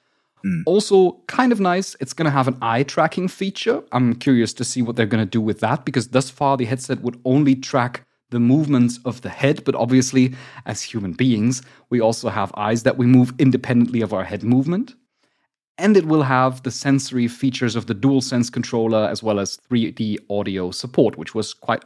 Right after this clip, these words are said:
Speaker 2: obvious. They also announced this in combination with a Horizon spin-off game titled Call of the Mountain, Horizon Call of the Mountain. This will be, I suppose, the first showcase game to demonstrate the capabilities of PlayStation V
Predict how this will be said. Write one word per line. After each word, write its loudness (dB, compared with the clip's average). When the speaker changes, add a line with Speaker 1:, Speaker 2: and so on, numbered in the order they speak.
Speaker 2:
obvious. -8
They 4
also 2
announced 2
this 0
in 4
combination 2
with 4
a -6
Horizon 2
spin-off 2
game 2
titled -2
Call 2
of 0
the 2
Mountain, 2
Horizon 0
Call 0
of -6
the -2
Mountain. 0
This 0
will 4
be, 0
I -4
suppose, -2
the -8
first -6
showcase -2
game 0
to -10
demonstrate -2
the -12
capabilities -4
of -20
PlayStation -6
V -6